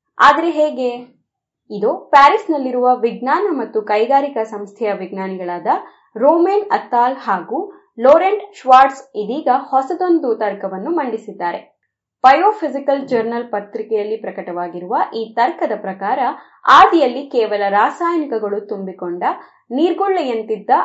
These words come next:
ಆದಿಕೋಶಗಳು ಎರಡಾಗಿ ಒಡೆಯಲು ಸರಳ ಕಾರಣವಿತ್ತಂತೆ. ಸುತ್ತಲಿನ ನೀರಿನಿಂದ ರಾಸಾಯನಿಕಗಳು ನುಗ್ಗಿ ಬಂದು ಈ ಗುಳ್ಳೆಗಳೊಳಗೆ ಹಲವು ಕ್ರಿಯೆಗಳು ಜರುಗುತ್ತಿದ್ದುವಷ್ಟೇ.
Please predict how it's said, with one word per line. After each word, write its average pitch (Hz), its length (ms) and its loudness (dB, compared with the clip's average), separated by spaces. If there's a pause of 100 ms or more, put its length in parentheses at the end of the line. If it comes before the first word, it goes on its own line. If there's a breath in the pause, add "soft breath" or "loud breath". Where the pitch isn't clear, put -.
ಆದಿಕೋಶಗಳು 214 840 0
ಎರಡಾಗಿ 247 580 -4
ಒಡೆಯಲು 220 480 -6
ಸರಳ 302 380 0 (100)
ಕಾರಣವಿತ್ತಂತೆ. 190 760 -6 (760)
ಸುತ್ತಲಿನ 349 520 0
ನೀರಿನಿಂದ 220 580 -6
ರಾಸಾಯನಿಕಗಳು 233 840 -4
ನುಗ್ಗಿ 202 320 2
ಬಂದು 202 640 -4
ಈ 302 220 -4
ಗುಳ್ಳೆಗಳೊಳಗೆ 254 720 0
ಹಲವು 269 580 0
ಕ್ರಿಯೆಗಳು 202 380 -6
ಜರುಗುತ್ತಿದ್ದುವಷ್ಟೇ. 202 1300 -6